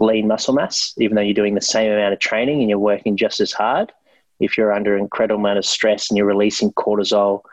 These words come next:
into your bloodstream, um, highly over the day, over the weeks, over the months, then your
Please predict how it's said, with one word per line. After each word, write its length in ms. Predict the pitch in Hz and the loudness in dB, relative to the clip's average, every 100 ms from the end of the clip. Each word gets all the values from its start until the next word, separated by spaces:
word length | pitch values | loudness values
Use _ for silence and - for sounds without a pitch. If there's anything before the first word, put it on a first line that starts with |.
| - - _ | -20 -20 _
into 220 | 120 - | 0 0
your 80 | 107 | 0
bloodstream, 720 | 107 104 - 110 104 104 110 _ - | 2 0 0 0 0 -2 -8 _ -2
um, 520 | 104 101 101 98 - - _ _ _ _ | 0 0 0 -2 -4 -14 _ _ _ _
highly 600 | - - 110 110 107 107 101 | -6 -2 0 2 2 0 2
over 300 | 110 104 104 | 0 0 -2
the 100 | 95 | -2
day, 400 | - 104 104 104 | 0 2 2 0
over 180 | 101 101 | 0 0
the 100 | 98 | 2
weeks, 300 | 101 101 104 | 2 0 -2
over 160 | 95 | 0
the 60 | 95 | 2
months, 380 | 120 127 120 - | 2 0 -4 -4
then 180 | 104 | 0
your 320 | 104 101 101 | 2 2 0